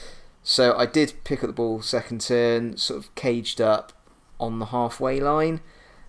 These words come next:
Um, he went for, he basically just went toe to toe. Ju-, just, just fronted up, chucked all his players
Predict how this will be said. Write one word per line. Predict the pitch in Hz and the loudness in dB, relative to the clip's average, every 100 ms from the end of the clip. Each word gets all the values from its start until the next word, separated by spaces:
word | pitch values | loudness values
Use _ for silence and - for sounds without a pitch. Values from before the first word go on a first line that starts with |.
| - - - | -20 -10 -2
Um, | 110 110 117 117 120 117 - _ _ _ - | 2 2 2 2 0 -4 -10 _ _ _ -18
he | - 147 143 135 131 | -4 2 4 4 2
went | 123 123 120 - | 2 0 -2 -8
for, | - - - 123 120 117 117 117 117 120 _ _ _ _ - _ - _ _ - | -14 -14 -6 -2 0 2 2 2 0 -4 _ _ _ _ -20 _ -20 _ _ 0
he | 151 | 4
basically | 170 160 - - | 6 6 2 -2
just | 123 131 | 0 0
went | 131 120 | 0 -2
toe | - 110 | -2 -2
to | - | -2
toe. | - 69 120 - - - - _ - | -4 -4 -6 -12 -20 -20 -20 _ -14
Ju-, | - 120 117 | 2 2 2
just, | 120 113 - | -2 -4 -6
just | 123 - | -6 -2
fronted | 131 - - | -2 0 2
up, | 110 - - - - - | 4 2 -2 -20 -20 -4
chucked | - 113 | -2 0
all | 123 113 | -2 -4
his | 107 | -6
players | - 113 107 107 107 - | -4 -2 0 2 0 -4